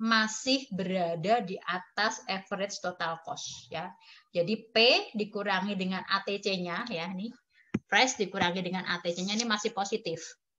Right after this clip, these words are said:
ya. <clears throat> Sedangkan nanti ya, ketika, lihat berikutnya ya.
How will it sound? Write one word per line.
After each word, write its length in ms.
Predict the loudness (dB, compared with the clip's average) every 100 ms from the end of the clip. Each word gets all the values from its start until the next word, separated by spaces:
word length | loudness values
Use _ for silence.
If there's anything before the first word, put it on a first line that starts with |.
| _ _
ya. 220 | -4 -4 -4 _ _ _ -20 -20 _ -20 _
<clears throat> 160 | 0 2 2 -2 -18 _ _ _ _ _ _ _ _ _ _ -20 -20 _ -4
Sedangkan 600 | 2 2 2 4 4 6
nanti 680 | 4 4 0 -2 -2 -2 0
ya, 160 | -2 -4 _ _ _
ketika, 960 | -12 -8 -8 -2 2 4 6 6 4 2 -2
lihat 240 | -8 -8 -8
berikutnya 560 | -10 -10 -12 -12
ya. 20 | -14